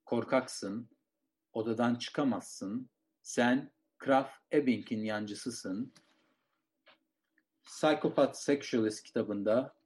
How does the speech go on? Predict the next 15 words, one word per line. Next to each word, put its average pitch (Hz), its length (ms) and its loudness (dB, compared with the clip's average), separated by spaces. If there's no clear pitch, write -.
adımın 120 400 4
yanındasın. 95 880 -2
Kraf 139 480 2
Ebing 127 360 4
kardeşçe 127 520 2
kökü 123 460 -4
almıştı. 107 760 0
Saplantıların 120 1000 0
yanına 110 460 2
bağlamıştı. 90 920 -2
Nekrofili, 104 840 -4
zoofili, 95 800 -2
pedofili, 92 720 -6
değişen 107 400 -2
sevgisi, 95 800 -8